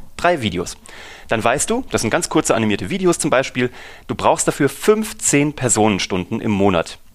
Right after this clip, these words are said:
Die kosten dich vielleicht fünfundvierzig Euro, je nachdem, was der Mensch bei dir halt kostet. Da kämst du auf einen Personaleinsatz von sechshundertfünfundsiebzig Euro. So, das reicht aber noch nicht, weil du hast noch ein bisschen Miete, Strom, Materialien, du musst vielleicht den Computer abbezahlen, womit diese Videos geschnitten werden.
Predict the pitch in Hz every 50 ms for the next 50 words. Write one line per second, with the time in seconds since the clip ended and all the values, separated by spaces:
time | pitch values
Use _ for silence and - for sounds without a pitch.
0 | - 113 - - 143 - - 135 113 - - 101 87 - - - 110 101 - -
1 | 92 - 101 - - - 156 165 165 175 175 - - - 92 78 - - 98 82
2 | 90 - - 85 82 87 87 - - 90 87 85 - 82 - - - 156 - -
3 | 165 147 - - - - - - - - - 104 - - - 160 185 - - 170
4 | - - 113 - - - 98 95 95 92 90 90 90 85 - - - 101 - 107
5 | 95 123 160 165 - 143 139 131 - - - 107 - 98 98 - - 135 127 -
6 | - 95 95 104 110 - - - - 98 87 - - - - - - - - 110
7 | - - - - - - - - - - - - 131 143 160 - 147 120 104 95
8 | 82 - - 98 95 113 123 - - 110 110 95 - - 90 87 120 156 - -
9 | - - - - 117 123 127 127 127 127 131 - - 92 90 - - 92 95 107
10 | 107 113 113 101 110 104 107 107 104 - 95 98 101 - - 95 82 - - 92
11 | 85 80 - - - 90 - - - - 156 156 - - 135 - 135 - - 101
12 | - - 113 104 104 104 - 92 92 98 - 92 90 82 87 87 85 82 78 -
13 | - - - 165 156 - 131 117 113 113 113 113